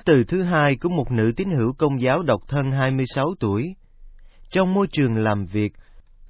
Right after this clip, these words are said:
tôi gặp một người luôn đứng trong vị thế đối nghịch với tất cả những gì có liên quan đến Kitô giáo, đặc biệt là Công giáo. Một hôm, trong một cuộc tranh luận, người ấy cật vấn tôi về đức tin của tôi và về chỗ đứng của đức tin trong cuộc đời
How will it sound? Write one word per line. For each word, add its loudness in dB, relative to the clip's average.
tôi 0
gặp 2
một -4
người 4
luôn 2
đứng 2
trong 0
vị 0
thế 0
đối -2
nghịch 0
với 0
tất -4
cả 0
những -4
gì 0
có -4
liên -2
quan 0
đến -2
Kitô -2
giáo, -2
đặc -4
biệt 2
là 2
Công -2
giáo. -2
Một -2
hôm, 0
trong 0
một 0
cuộc -4
tranh -2
luận, -2
người 2
ấy -2
cật 0
vấn 0
tôi -2
về 0
đức -4
tin 0
của -2
tôi 2
và 4
về 2
chỗ 2
đứng 0
của 0
đức -4
tin 0
trong -2
cuộc -4
đời 2